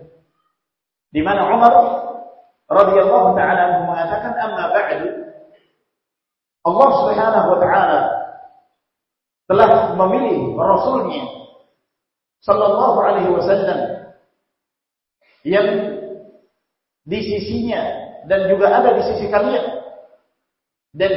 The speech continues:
kitab ini yang dengannya Allah Subhanahu wa taala membimbing Rasul kalian, maka hendaknya kalian berpegang teguh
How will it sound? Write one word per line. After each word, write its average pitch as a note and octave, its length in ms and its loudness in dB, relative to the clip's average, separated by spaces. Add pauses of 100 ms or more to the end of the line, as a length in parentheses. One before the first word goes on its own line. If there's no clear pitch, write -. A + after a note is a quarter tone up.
(120)
kitab - 300 2
ini - 480 -2 (880)
yang F#3+ 240 2
dengannya G3+ 400 0
Allah F#3+ 340 -2
Subhanahu - 480 -2
wa F3+ 140 0
taala - 420 0 (1120)
membimbing G3 680 -4
Rasul A#3+ 400 -4
kalian, A#3 360 -2 (1200)
maka E3 400 0
hendaknya E3 420 -2
kalian E3+ 380 -4 (1200)
berpegang F#3 560 -2
teguh A3+ 240 0